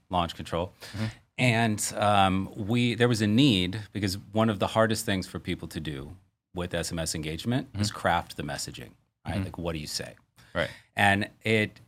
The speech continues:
Speaker 1: so my first kind of duty really
Speaker 2: Mm-hmm.
Speaker 1: was to, uh, connect with real estate investors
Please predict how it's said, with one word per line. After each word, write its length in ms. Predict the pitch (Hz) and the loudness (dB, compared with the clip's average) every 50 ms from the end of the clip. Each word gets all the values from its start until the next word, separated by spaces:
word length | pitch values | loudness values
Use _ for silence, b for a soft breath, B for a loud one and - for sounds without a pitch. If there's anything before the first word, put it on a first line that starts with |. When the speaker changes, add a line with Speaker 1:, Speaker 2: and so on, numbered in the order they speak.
| _ _ _ _ _ - | _ _ _ _ _ -6
Speaker 1:
so 140 | - 117 | -4 0
my 140 | 98 107 104 | 2 2 0
first 540 | - - - 147 147 143 - - - - - - - - | 0 0 0 0 0 0 -2 -6 -10 -12 -18 -20 -16 -12
kind 120 | 104 104 95 | -8 -8 -8
of 140 | 87 85 - - _ _ _ _ _ _ _ _ _ _ _ _ - - - _ _ _ - | -8 -8 -12 -18 _ _ _ _ _ _ _ _ _ _ _ _ -20 -20 -20 _ _ _ -6
duty 500 | 101 110 110 107 95 87 76 78 85 90 - _ - | 0 2 2 2 2 0 -2 -2 -4 -8 -12 _ -4
really 320 | 87 87 82 80 82 85 | -4 -2 0 0 0 0
Speaker 2:
Mm-hmm. 80 | 95 90 | -2 0
Speaker 1:
was 420 | 90 90 87 87 87 87 - - | 0 0 2 0 -2 -2 -6 -6
to, 400 | - - - 92 90 90 87 90 - | -6 -2 0 0 0 0 0 -2 -2
uh, 200 | 90 87 87 85 | -2 -2 -2 -2
connect 420 | 82 - 95 92 90 98 104 - - | -4 -4 -2 2 2 2 2 0 -4
with 180 | 113 95 - 104 | -6 -4 -2 -2
real 140 | 90 87 | -4 -4
estate 240 | 92 90 - - 104 | -4 -4 -4 -2 -2
investors 680 | 104 80 73 73 - - - 69 76 80 - - - | -2 -2 -2 -4 -4 -6 -8 -10 -8 -8 -10 -12 -14